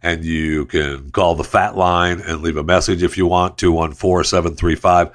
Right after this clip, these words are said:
nine three five six. I get to those as often as I can. But I did get an email under the heading, "Oh, Jeffy, Jeffy, Jeffy. You said it once, and I thought,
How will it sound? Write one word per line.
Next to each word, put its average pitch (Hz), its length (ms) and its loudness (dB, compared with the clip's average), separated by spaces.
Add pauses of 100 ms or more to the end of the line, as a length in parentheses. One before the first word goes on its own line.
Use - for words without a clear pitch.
(260)
nine 82 260 0
three 80 240 0
five 73 340 0
six. - 300 0
I 76 80 2
get 76 220 0
to 80 80 -2
those 80 280 -2
as 73 100 -8
often 78 360 -2
as 73 180 -6
I 73 100 0
can. 104 420 -2 (360)
But 107 120 2
I 113 60 4
did 139 180 -2
get 123 120 2
an 87 100 -4
email 67 520 -8 (640)
under 85 320 0
the 78 140 0
heading, 82 440 0
"Oh, 110 320 2
Jeffy, 107 640 2
Jeffy, 85 680 0
Jeffy. 69 540 -4 (320)
You 82 160 -2
said 107 260 0
it 107 120 -2
once, 73 500 -8 (180)
and 73 240 -4
I 71 100 -2
thought, 73 460 -2